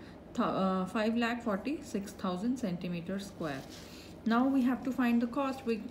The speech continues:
got the area of both type of boxes. Now we need the cost of cardboard required for, now it is given for thousand centimeter square, the cost is four rupees. So using unitary method,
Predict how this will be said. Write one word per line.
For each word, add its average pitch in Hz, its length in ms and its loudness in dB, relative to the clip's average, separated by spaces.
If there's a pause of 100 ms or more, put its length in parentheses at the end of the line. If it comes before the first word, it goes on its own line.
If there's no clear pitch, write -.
(100)
got 196 340 2
the 269 300 0
area 208 340 2
of 220 300 -2
both 208 240 0
type 165 260 -2
of 170 220 -6
boxes. 151 540 -4 (420)
Now 202 80 2
we 220 160 4
need 233 300 4
the 247 80 2
cost 196 400 0
of 214 180 -2
cardboard 160 480 -2
required 160 540 -4
for, 262 260 -2 (460)
now 202 140 4
it 220 100 2
is 240 100 2
given 247 300 4
for 285 120 0
thousand 240 520 2
centimeter 240 580 4
square, 214 540 2 (340)
the 190 60 -4
cost 214 420 0
is 240 160 2
four 196 220 2
rupees. 165 420 -2 (380)
So - 140 0
using 202 360 6
unitary 226 460 4
method, 247 420 2